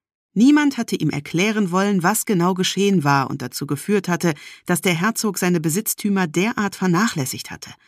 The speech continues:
Gott sei Dank waren die meisten Liegenschaften Erblehen,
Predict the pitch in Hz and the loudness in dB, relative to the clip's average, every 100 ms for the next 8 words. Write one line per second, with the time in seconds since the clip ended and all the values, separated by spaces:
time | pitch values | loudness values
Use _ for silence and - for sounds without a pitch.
0 | _ _ _ _ _ _ _ - 220 220 | _ _ _ _ _ _ _ -2 0 2
1 | 202 185 240 214 180 175 175 170 202 - | 2 2 2 2 2 2 2 2 0 -2
2 | 165 190 190 - 170 - 160 - 165 214 | -2 0 -2 -2 -4 -2 -2 0 0 0
3 | 147 131 131 127 | -2 -2 0 -2